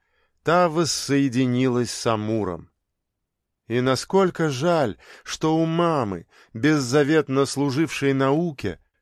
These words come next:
которой покровительствовала Психея, никогда не было своего Амура. А у Милы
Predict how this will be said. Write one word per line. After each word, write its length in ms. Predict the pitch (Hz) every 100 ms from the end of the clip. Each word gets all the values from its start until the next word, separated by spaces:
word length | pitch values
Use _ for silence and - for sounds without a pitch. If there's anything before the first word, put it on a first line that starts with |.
| _ _
которой 480 | 139 143 175 160 156
покровительствовала 1300 | 160 - 156 151 165 156 143 - 120 143 139 139
Психея, 840 | 139 - 135 - 160 175 139 104 - _ - - _
никогда 960 | 123 147 202 - 175 135 107 131 165 165
не 360 | 143 127 143 139
было 320 | 139 135 131
своего 840 | - 117 131 120 113 98 110 107 -
Амура. 720 | 117 107 107 107 87 80 - _ _ _ _ _ _ _ -
А 180 | 123 135
у 120 | 139
Милы 600 | 139 180 190 127 101